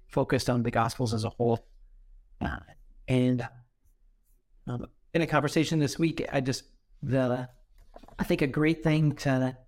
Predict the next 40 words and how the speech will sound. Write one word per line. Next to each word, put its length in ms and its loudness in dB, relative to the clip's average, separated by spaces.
have, 320 2
like, 220 2
in 140 4
our 140 0
constant 520 -2
thought 220 0
process, 380 -2
it 100 0
doesn't 160 2
necessarily 320 2
need 360 0
to 80 0
be 280 2
something 280 0
you 100 0
say 260 0
constantly. 680 -4
But 100 0
I 60 2
think 240 2
there 100 0
should 160 0
be 160 2
lots 300 2
of 60 -2
moments 340 0
in 100 -2
life. 340 -2
Part 120 2
of 80 -2
knowing 320 2
Jesus 560 0
is 260 -6
when 140 2
you 120 2
have 200 2
an 80 -2
experience 520 -2
in 80 2
life, 360 0